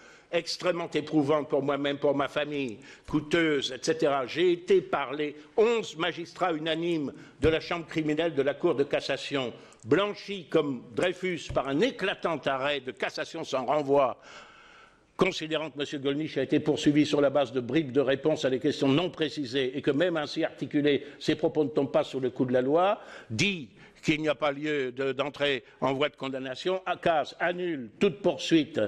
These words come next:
dit qu'il n'y a pas lieu de renvoyer devant une autre juridiction.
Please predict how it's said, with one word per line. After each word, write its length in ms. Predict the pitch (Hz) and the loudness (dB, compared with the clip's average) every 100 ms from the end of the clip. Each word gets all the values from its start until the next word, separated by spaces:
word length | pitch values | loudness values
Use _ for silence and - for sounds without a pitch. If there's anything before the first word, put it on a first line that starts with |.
| - - | -4 -10
dit 240 | 117 180 196 | -2 0 2
qu'il 140 | 175 | 4
n'y 100 | 160 | 4
a 60 | 156 | 2
pas 160 | 151 | 0
lieu 160 | 147 156 | -2 -2
de 60 | 143 | -2
renvoyer 420 | 147 143 147 160 | -2 0 2 2
devant 300 | 143 131 127 | 2 0 2
une 180 | 139 143 | 4 4
autre 260 | 165 156 | 4 2
juridiction. 760 | 139 139 139 135 - 143 131 | 2 2 2 0 0 0 0